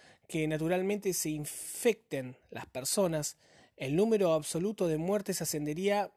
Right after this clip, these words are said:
a números alarmantes, como sucedió en otros países.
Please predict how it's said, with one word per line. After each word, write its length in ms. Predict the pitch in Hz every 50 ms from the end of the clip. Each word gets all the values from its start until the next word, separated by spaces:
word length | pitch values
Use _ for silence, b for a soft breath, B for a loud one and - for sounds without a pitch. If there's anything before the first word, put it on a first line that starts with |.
| _ _ _ _
a 120 | - 143 135
números 540 | 139 160 190 208 208 196 180 - - - - _ _ _ _
alarmantes, 880 | - 135 135 127 123 131 147 147 185 170 147 139 131 123 131 123 123 - B B B B B B -
como 220 | - 139 135 131
sucedió 400 | - 151 135 - 151 156 170 185
en 80 | 180 175
otros 240 | 170 170 170 160 -
países. 580 | - 170 180 190 180 - - 185 185 - -